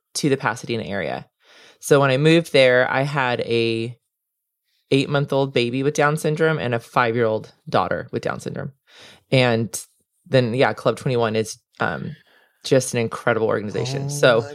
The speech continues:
Speaker 2: goodness.
Speaker 1: we started
Speaker 2: Yeah.
Speaker 1: attending. I already was blogging. Um, I didn't have my, I, my first book wasn't out yet, but I was,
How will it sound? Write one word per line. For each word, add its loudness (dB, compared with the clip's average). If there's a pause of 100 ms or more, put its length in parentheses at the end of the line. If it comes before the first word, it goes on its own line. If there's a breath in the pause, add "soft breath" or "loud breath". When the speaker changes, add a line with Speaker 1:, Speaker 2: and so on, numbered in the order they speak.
(100)
Speaker 2:
goodness. -6
Speaker 1:
we 0
started 4
Speaker 2:
Yeah. 2
Speaker 1:
attending. -2
I 2
already 2
was 4
blogging. 0 (540)
Um, 0 (800)
I 2
didn't 2
have 2
my, 0
I, 2
my 2
first 2
book 2
wasn't 0
out -4
yet, -4 (260)
but 2
I 4
was, 4